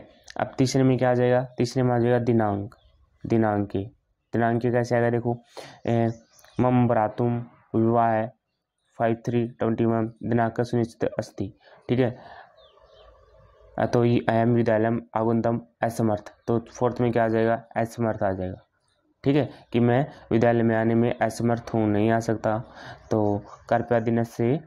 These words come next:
अवकाश से, यहाँ पे क्या आ जाएगा, अवकाश, ठीक है, अवकाश है, जो भी देख लेते हैं क्या है, अ, अवकाशम, ठीक है, अवकाश दे, ये होगा आपका नाइन का क्वेश्चन। अब टेन का क्वेश्चन आपका,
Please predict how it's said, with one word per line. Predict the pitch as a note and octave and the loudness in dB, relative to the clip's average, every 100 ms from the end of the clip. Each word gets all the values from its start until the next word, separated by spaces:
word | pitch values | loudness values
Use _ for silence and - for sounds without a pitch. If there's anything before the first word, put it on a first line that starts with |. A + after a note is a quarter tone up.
| _ _ _ _ - | _ _ _ _ -4
अवकाश | A2+ A2+ A2+ A2+ | -2 -2 -2 -4
से, | - G2 G#2+ | -8 -8 -6
यहाँ | G2+ | -6
पे | G#2+ | -6
क्या | A2+ A2+ | -4 -2
आ | |
जाएगा, | A2 G#2+ A2 D#3 - _ _ _ - _ _ - - - | 0 0 0 -4 -10 _ _ _ -20 _ _ -20 -20 -4
अवकाश, | A2+ A2+ A2+ A2 G#2+ - - - - - - - - - - - | -2 -2 0 -2 -4 -12 -20 -20 -20 -20 -20 -20 -20 -20 -8 -4
ठीक | C3 | -2
है, | A2 | 0
अवकाश | - A#2 A#2+ A#2+ A#2 | 0 0 2 -2 0
है, | A2+ A2+ | 0 0
जो | A2+ A2 | 0 -2
भी | |
देख | A2 A2 A#2 | 0 -2 -4
लेते | A2 A2 | -4 -4
हैं | G#2+ | -2
क्या | A2 | 0
है, | A2 D#3+ | 0 -2
अ, | - - - - - - - A2+ A2+ G#2+ A2 - | -6 -16 -16 -16 -20 -16 -4 -2 0 -2 -4 -2
अवकाशम, | A2+ A2 A#2 - G2+ G#2+ _ C#3+ | -2 0 -2 -2 -6 -8 _ -4
ठीक | C#3+ | -2
है, | A#2+ - | -4 -2
अवकाश | A#2 A2+ A#2 A2+ E3 F3 - _ _ | -2 0 -2 -2 -6 -8 -12 _ _
दे, | F#2+ F#2+ - _ _ _ _ _ A2+ | -10 -10 -12 _ _ _ _ _ -2
ये | |
होगा | B2 A#2 | 0 0
आपका | A2 A#2 | 0 0
नाइन | A2+ G#2+ A2 | 0 0 -2
का | A2 C3+ - - _ _ - | -2 -2 -6 -20 _ _ -6
क्वेश्चन। | A2 G#2 | -2 0
अब | G2 - | -2 0
टेन | A#2+ B2 | 0 2
का | B2 | 0
क्वेश्चन | A2+ A#2+ B2 A#2+ | -2 -4 -2 -2
आपका, | A2+ - B2+ | -2 -2 -4